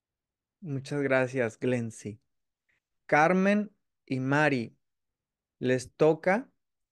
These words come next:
apreciar a alguien o a todos.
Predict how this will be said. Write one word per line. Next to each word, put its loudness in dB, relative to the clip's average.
apreciar -2
a 0
alguien 0
o 2
a -2
todos. 0